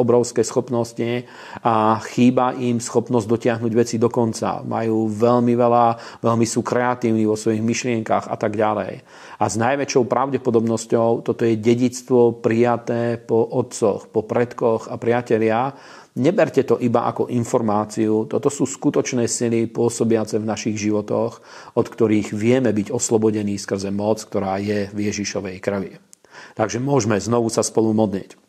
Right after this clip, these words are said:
Nie striebrom alebo zlatom som bol vykúpený z márneho spôsobu života,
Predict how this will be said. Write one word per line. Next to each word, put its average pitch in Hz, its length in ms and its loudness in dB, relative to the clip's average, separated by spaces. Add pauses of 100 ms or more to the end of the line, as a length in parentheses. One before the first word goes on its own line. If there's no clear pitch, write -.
(600)
Nie 120 240 4
striebrom 120 640 2
alebo 107 240 2
zlatom 113 640 2 (640)
som 113 240 0
bol 110 160 6
vykúpený 113 560 2
z 107 80 -6
márneho 117 480 2
spôsobu 110 560 2
života, 110 560 0